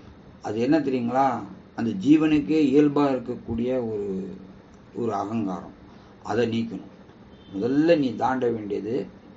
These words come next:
கர்ம வினை பயன்களை தாண்ட வேண்டும். அதுக்கு அடுத்தபடியாக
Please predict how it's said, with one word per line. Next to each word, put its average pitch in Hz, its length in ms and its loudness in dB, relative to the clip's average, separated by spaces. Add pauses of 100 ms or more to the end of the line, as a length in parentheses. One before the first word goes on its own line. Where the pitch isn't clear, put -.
(120)
கர்ம 147 340 0
வினை 139 380 0
பயன்களை 98 580 -6
தாண்ட 95 280 -6
வேண்டும். - 460 -12 (800)
அதுக்கு 143 420 -4
அடுத்தபடியாக 98 1160 -4